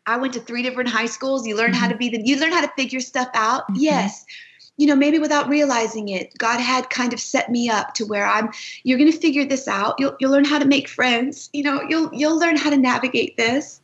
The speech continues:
Speaker 2: Mm-hmm.
Speaker 1: Maybe, maybe there really was a, um, a benefit to growing up and getting used to change that helped me adapt to the change that was gonna come, you know, ahead in, in my adult life.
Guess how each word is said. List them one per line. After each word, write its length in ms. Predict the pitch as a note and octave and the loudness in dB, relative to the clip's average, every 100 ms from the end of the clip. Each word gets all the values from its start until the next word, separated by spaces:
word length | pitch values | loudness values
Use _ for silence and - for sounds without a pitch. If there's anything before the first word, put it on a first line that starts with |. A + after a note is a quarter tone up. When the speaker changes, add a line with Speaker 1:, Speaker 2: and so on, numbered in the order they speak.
| A3+ | -12
Speaker 2:
Mm-hmm. 340 | G3+ - G#3 | -12 -12 -2
Speaker 1:
Maybe, 300 | D#4+ E4+ - | 0 0 0
maybe 280 | D#4 E4 E4+ | 2 4 2
there 160 | F4 D#4+ | 2 0
really 200 | F4 E4+ | 2 2
was 320 | D#4+ E4+ F4+ | 2 0 0
a, 160 | C#4+ - - | -4 -4 -8
um, 400 | A#3 A3+ A3 - _ - | -4 -4 -4 -10 _ -10
a 80 | A3+ | -2
benefit 580 | C#4 D4+ E4 A#3+ - - | 0 0 0 0 -2 -2
to 140 | - A3 | -4 -2
growing 380 | - A#3 A3+ | 0 2 2
up 200 | A3+ G#3+ - A3+ | 0 -2 -4 -6
and 340 | A3 G#3 G3 - - - - - | -4 -6 -12 -16 -20 -20 -8 -2
getting 200 | A#3 B3+ | 2 4
used 200 | C4 C4 | 2 0
to 100 | B3 | -2
change 840 | - C4+ C4+ A#3+ F3+ - - - | 0 2 0 0 -4 -8 -6 -4
that 260 | A#3 - - | -4 -6 -6
helped 320 | A#3 - - | -6 -6 -6
me 140 | A#3 | -6
adapt 500 | G#3+ A3 G#3 G#3+ - - | -4 -2 -2 -2 -8 -6
to 140 | A3 | -6
the 120 | G#3+ | -6
change 500 | - - A3+ G#3+ G3 | -4 0 0 -2 -4
that 140 | - - | -6 -6
was 160 | A3+ | -6
gonna 200 | A#3+ A3 | -6 -6
come, 540 | - - G#3 G3 F#3 F#3+ - - _ _ _ - | -6 -6 -2 -2 -2 -6 -20 -20 _ _ _ -6
you 80 | A3 | -2
know, 140 | G3+ | 0
ahead 340 | G3+ G3+ G3+ F#3 | 0 0 0 0
in, 140 | F#3 | 0
in 160 | G3+ G3 | -2 0
my 140 | F#3+ | 0
adult 340 | F#3+ F#3+ F#3 - | 0 0 0 0
life. 340 | F3 - | -4 -4